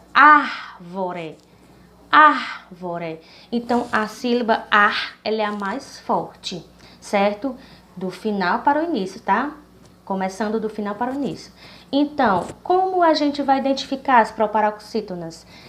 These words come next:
Lembrando que as palavras proparoxítonas, elas são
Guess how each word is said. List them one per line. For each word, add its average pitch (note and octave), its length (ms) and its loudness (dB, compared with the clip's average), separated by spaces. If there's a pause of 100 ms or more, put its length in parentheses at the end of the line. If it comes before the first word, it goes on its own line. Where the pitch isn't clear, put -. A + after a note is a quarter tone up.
(180)
Lembrando C4+ 680 2
que G3+ 380 -4 (280)
as A3 180 -2
palavras D4+ 500 2
proparoxítonas, A3 1160 -4
elas G#3+ 280 0
são A#3+ 260 -4